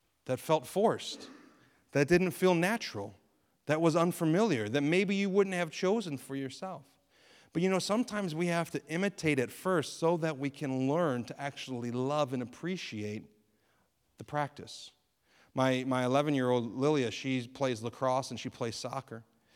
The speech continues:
And especially with soccer. When she first started, there were a couple practices, a couple games where we were driving home and Lilia was like, "Daddy, I don't wanna, I don't like this anymore. I don't wanna play.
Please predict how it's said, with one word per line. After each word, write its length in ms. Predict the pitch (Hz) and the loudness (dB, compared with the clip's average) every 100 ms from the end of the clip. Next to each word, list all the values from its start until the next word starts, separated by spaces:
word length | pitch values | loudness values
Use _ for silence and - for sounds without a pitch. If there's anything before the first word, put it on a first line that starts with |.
| _ - _ | _ -20 _
And 420 | 135 127 117 113 107 - - _ _ _ _ _ _ - | -2 0 0 -2 -6 -12 -16 _ _ _ _ _ _ 0
especially 320 | - 190 170 | 2 4 2
with 140 | 127 | 0
soccer. 580 | - 143 147 - 107 104 _ _ _ _ - | 0 -2 -2 -4 -10 -10 _ _ _ _ -8
When 100 | 123 | -4
she 180 | - | -2
first 280 | 196 185 170 | -2 -2 -4
started, 320 | - 160 135 | -2 0 2
there 100 | 120 | 2
were 80 | 175 | 2
a 60 | 190 | 2
couple 360 | 190 190 180 | 2 2 2
practices, 600 | 135 - 165 165 131 120 113 | -2 -2 -4 -4 -8 -8 -6
a 60 | |
couple 200 | 175 175 147 | -6 -6 -6
games 340 | 143 165 123 | -2 -2 -2
where 80 | 117 | -2
we 120 | 147 | -2
were 100 | 147 | -2
driving 320 | 127 131 123 | -2 -2 -2
home 240 | 131 135 117 | -2 -2 -2
and 120 | 117 | -2
Lilia 300 | 131 131 117 | 0 0 -2
was 180 | 110 104 | -4 -8
like, 240 | 101 - - - - - | -10 -12 -20 -20 -20 -10
"Daddy, 260 | 139 123 113 | -6 -4 -4
I 120 | 160 | -6
don't 80 | 139 | -6
wanna, 200 | 107 - - - | -8 -10 -18 -12
I 80 | 165 | -8
don't 140 | 117 | -8
like 240 | 110 127 | -8 -10
this 240 | - - - | -12 -14 -14
anymore. 420 | 64 92 - - _ _ _ _ _ | -16 -20 -20 -20 _ _ _ _ _
I 60 | 139 | -6
don't 100 | 147 | -4
wanna 140 | 131 | -6
play. 400 | 113 110 107 110 | -8 -10 -10 -12